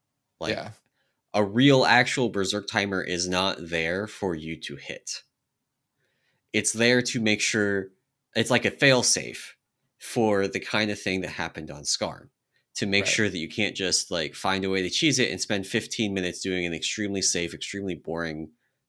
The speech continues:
Speaker 1: strat.
Speaker 2: Yeah.
Speaker 1: Um, like, if you look at, like, uh, Sludge Fist.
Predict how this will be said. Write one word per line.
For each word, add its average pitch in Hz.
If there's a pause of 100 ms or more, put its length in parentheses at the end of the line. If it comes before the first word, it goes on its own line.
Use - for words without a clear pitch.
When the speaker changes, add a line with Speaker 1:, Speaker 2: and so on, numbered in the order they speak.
Speaker 1:
strat. - (1400)
Speaker 2:
Yeah. - (560)
Speaker 1:
Um, 82 (160)
like, 104
if 107
you 113
look 113
at, 80
like, 90 (340)
uh, 73 (920)
Sludge -
Fist. -